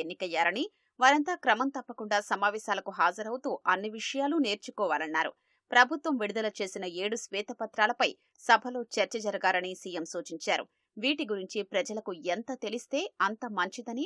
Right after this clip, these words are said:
చంద్రబాబు అభిప్రాయపడ్డారు. అధికారంలోకొచ్చిన నూట యాభై రోజుల్లోనే వీలైనన్ని ఎక్కువ హామీలు అమలు చేశామని గుర్తు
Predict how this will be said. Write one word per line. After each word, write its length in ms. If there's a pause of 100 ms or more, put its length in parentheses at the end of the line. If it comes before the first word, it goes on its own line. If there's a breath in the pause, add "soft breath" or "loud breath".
చంద్రబాబు 600 (120)
అభిప్రాయపడ్డారు. 760 (400)
అధికారంలోకొచ్చిన 960
నూట 260
యాభై 380
రోజుల్లోనే 540 (360 soft breath)
వీలైనన్ని 600 (120)
ఎక్కువ 260
హామీలు 520
అమలు 360
చేశామని 480
గుర్తు 280